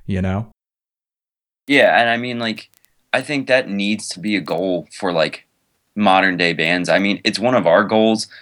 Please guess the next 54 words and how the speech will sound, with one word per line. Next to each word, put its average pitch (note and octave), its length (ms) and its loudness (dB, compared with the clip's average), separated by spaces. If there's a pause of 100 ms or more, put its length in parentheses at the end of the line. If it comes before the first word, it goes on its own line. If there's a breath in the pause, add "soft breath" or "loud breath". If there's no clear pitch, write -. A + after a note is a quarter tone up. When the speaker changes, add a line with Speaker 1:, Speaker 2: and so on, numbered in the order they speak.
(140 loud breath)
Speaker 2:
Like, A2 180 2
of - 120 -6
course C#3 340 2
we A2 120 4
wear F2+ 240 4
our F2 100 4
influences F#2 680 -4
on E2 160 0
our D#2 100 0
sleeve, G2 540 0 (400)
but, G#2+ 160 2
like, G2+ 180 0
we G#2+ 220 -2
also G#2 340 2
want F2+ 260 -4
to F#2 80 -10
be E2+ 200 -4
able E2+ 240 -4
to - 100 -12
create E2 640 -2
something D#2 460 -2
that - 240 -2
people G#2+ 320 2
can E2 200 -6
look E2 180 -2
back D#2 300 2
on D2+ 160 -2
and D2 80 -8
be D2+ 140 -4
like, - 240 -6 (720)
you G2+ 140 -2
know, F2+ 200 4
like, F2 240 0
it F#2+ 140 2
stands F#2 440 -2
the F2+ 100 -4
test - 360 -2
of E2 100 -6
time F2+ 460 -2 (400)
kind D#2 200 -6
of D#2+ 100 -10
thing. D2+ 320 -6
Like, D#2 240 0 (340)
we G#2+ 100 4
don't G#2 260 4
want G2 320 -2
people F2+ 360 -4
to F2 80 -6
be E2+ 180 -4
like, D2+ 300 0
"Oh, F2+ 280 4
this F#2 200 -2
was, F2 140 -6
like, E2+ 260 -4